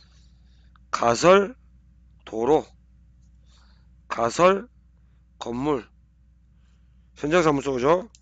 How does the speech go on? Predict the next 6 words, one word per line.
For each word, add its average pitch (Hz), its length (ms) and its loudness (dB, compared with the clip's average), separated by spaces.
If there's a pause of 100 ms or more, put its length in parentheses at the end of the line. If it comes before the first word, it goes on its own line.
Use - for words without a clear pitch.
(360)
그 - 120 -18
다음에 160 380 0 (460)
공사용 180 960 -2 (1300)
급수, 156 580 -6 (1400)
동력, 127 520 -4 (3000)
대지, 147 600 -2